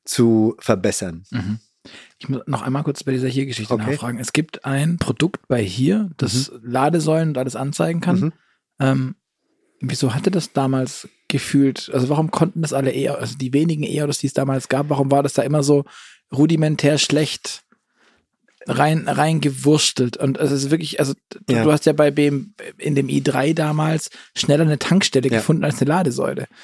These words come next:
Speaker 2: Ähm, als, als einfachstes, plakativstes Beispiel.
Speaker 1: Naja, es, also ich
Speaker 2: Wieso
Speaker 1: glaub,
Speaker 2: war das alles so fürchterlich?
Speaker 1: viel, viel Kreativität, äh, braucht's nicht, um, äh, sich zu überlegen, was da passiert. Ähm,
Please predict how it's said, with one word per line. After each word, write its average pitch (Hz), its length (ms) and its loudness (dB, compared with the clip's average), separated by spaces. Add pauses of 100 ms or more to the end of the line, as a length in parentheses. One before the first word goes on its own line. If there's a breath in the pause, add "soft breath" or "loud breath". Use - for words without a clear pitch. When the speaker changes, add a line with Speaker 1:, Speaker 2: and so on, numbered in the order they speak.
(300 loud breath)
Speaker 2:
Ähm, 139 340 2 (120)
als, 151 240 2
als - 260 -4 (320)
einfachstes, 170 600 2
plakativstes 151 640 0
Beispiel. - 480 2 (320 soft breath)
Speaker 1:
Naja, 139 280 4
es, 104 300 -4
also 117 240 0
ich 110 160 -2
Speaker 2:
Wieso 143 240 4
Speaker 1:
glaub, 147 40 -2
Speaker 2:
war 175 180 4
das 226 160 2
alles 151 280 0
so 147 100 -2
fürchterlich? 165 800 2 (100)
Speaker 1:
viel, 156 460 2
viel 151 360 -2
Kreativität, 131 1200 0
äh, 123 220 4
braucht's 127 300 0
nicht, 156 260 -2
um, 117 420 0
äh, 117 320 0
sich 123 200 -4
zu 131 100 -2
überlegen, 113 360 0
was 117 160 -2
da 123 120 0
passiert. 131 720 -2
Ähm, 110 380 0